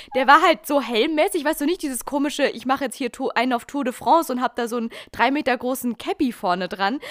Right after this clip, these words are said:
Also ich wollte ja sowas Cooles, so Richtung Skatermäßig, weil ich bin ja, ich bin ja ein Skater-Girl, das wissen wir alle. <laughs>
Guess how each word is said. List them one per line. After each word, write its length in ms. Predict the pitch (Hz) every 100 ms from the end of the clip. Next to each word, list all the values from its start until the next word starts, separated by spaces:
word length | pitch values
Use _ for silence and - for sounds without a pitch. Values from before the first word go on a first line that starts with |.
| -
Also 120 | -
ich 100 | 233
wollte 200 | 294 370
ja 80 | 339
sowas 300 | 311 302 -
Cooles, 360 | - 339 226 254
so 60 |
Richtung 280 | 254 - 302
Skatermäßig, 840 | - - 269 277 190 135 - 185 214
weil 100 | 233
ich 120 | -
bin 160 | 277 320
ja, 160 | 277
ich 160 | 254 -
bin 160 | 311
ja 60 | 269
ein 120 | 233
Skater-Girl, 960 | 208 - - 233 - - 214 202 185 180
das 400 | 190 - 349 320
wissen 240 | - -
wir 380 | 453 330 554 605
alle. 540 | - 622 - 640 330 494
<laughs> 240 | 539